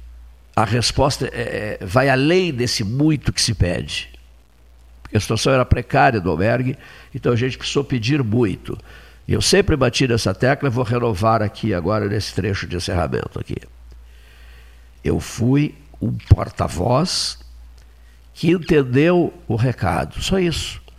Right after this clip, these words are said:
Eu fiquei aqui diante de um microfone, na condição de porta-voz,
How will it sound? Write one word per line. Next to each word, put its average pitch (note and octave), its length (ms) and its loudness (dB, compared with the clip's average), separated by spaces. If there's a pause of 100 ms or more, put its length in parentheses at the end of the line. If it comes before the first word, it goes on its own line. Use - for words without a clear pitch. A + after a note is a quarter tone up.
(720)
Eu - 160 -2
fiquei - 200 0
aqui E3+ 240 0
diante C#3 320 -2
de A#2 60 0
um A2+ 80 0
microfone, A2+ 960 0
na E2+ 120 -2
condição G#2 480 0
de D2 120 -6
porta-voz, A2+ 1080 0